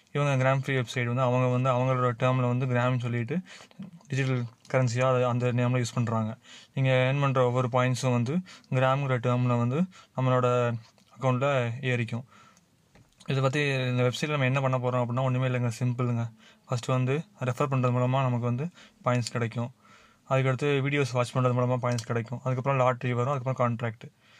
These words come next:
First நம்ம refer பண்றதுனால என்ன கிடைக்கும் பார்ப்போம்.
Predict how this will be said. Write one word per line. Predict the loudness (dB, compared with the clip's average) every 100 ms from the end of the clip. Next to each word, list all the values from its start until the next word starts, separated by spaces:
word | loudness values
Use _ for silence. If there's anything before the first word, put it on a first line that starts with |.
| -20 _ -4
First | -2
நம்ம | -2 0 -2 -4 _ _ _ -16 -4
refer | -2 0 0
பண்றதுனால | 2 2 2 2 2
என்ன | 0
கிடைக்கும் | 0 -2 -2
பார்ப்போம். | -2 -4